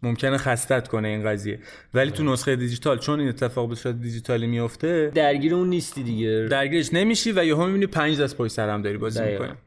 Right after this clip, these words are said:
Speaker 2: مجانی هم هست. هم واسه آی او اس هم اندروید.
Speaker 1: بله، بله.
Speaker 2: این اپ پرچس هم داره البته.
Speaker 1: نه، اکسپنشناش که می‌تونین
Speaker 2: آها،
Speaker 1: بخرین. اگه
Speaker 2: آره.
Speaker 1: بخواین پول بدین، سه تا اکسپنشن داره که می‌تونین
Speaker 2: مم.
Speaker 1: اونا رو بگیرین، اضافه شه، تجربه بازی قوی‌تر شه. ما پول نداریم، نکردیم این کار.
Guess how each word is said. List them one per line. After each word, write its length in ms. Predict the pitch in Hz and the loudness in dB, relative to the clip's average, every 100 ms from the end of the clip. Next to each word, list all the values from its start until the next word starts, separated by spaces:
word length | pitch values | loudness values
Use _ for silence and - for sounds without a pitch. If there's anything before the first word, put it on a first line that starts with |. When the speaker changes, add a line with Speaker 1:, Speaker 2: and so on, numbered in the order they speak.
| _ | _
Speaker 2:
مجانی 420 | 131 123 131 139 | -4 0 0 0
هم 120 | 170 | 0
هست. 420 | 156 156 156 147 - _ _ _ - | 0 0 -2 -4 -16 _ _ _ -6
هم 140 | 127 | -4
واسه 200 | 123 117 | -4 -2
آی 200 | 120 120 | -2 0
او 100 | 113 | 0
اس 180 | 113 113 | -2 -4
هم 180 | 120 117 | -6 -6
اندروید. 380 | 113 113 107 123 | -6 -6 -4 0
Speaker 1:
بله، 200 | 107 107 | 0 0
بله. 300 | 104 101 113 - | -2 -4 -6 -12
Speaker 2:
این 120 | - | -6
اپ 100 | 123 | -4
پرچس 300 | 127 117 147 | -2 -2 -2
هم 100 | 190 | -2
داره 240 | 190 190 135 | 0 2 2
البته. 360 | 110 117 110 - - | 0 -2 -4 -6 -2
Speaker 1:
نه، 320 | 139 135 110 131 143 | 2 2 0 -4 -2
اکسپنشناش 760 | 131 - 147 143 147 147 131 | 0 2 0 2 2 2 0
که 160 | 117 120 | -2 -2
می‌تونین 440 | 120 - 113 110 | -2 -2 -2 0
Speaker 2:
آها، 120 | 147 | 2
Speaker 1:
بخرین. 260 | 120 104 110 | 2 0 0
اگه 140 | 117 139 | 0 2
Speaker 2:
آره. 40 | |
Speaker 1:
بخواین 260 | 135 135 131 | 2 2 0
پول 240 | - 131 | -2 2
بدین، 400 | 127 123 135 165 | 2 2 0 0
سه 240 | - 147 | 0 -2
تا 140 | 147 151 | 2 0
اکسپنشن 540 | 127 - 127 120 160 | 0 0 -2 0 0
داره 220 | 196 196 | 2 2
که 100 | 196 | 2
می‌تونین 280 | 170 110 131 | 0 0 0
Speaker 2:
مم. 60 | 139 | 2
Speaker 1:
اونا 180 | 135 143 | 2 2
رو 80 | |
بگیرین، 440 | 160 170 180 180 147 | 0 0 0 0 -2
اضافه 380 | 123 123 117 143 | 0 0 -2 -4
شه، 140 | 156 | -2
تجربه 360 | 147 120 113 120 | 0 0 0 -2
بازی 260 | 117 107 | -2 -4
قوی‌تر 460 | 113 113 110 139 165 | -2 0 0 -2 -2
شه. 220 | - 165 | -2 -2
ما 140 | 147 | -2
پول 220 | 139 143 135 | -4 -2 0
نداریم، 340 | 139 147 143 | 0 0 0
نکردیم 380 | 107 98 107 110 | -2 -4 -8 -8
این 80 | 120 | -8
کار. 240 | 127 - | -10 -10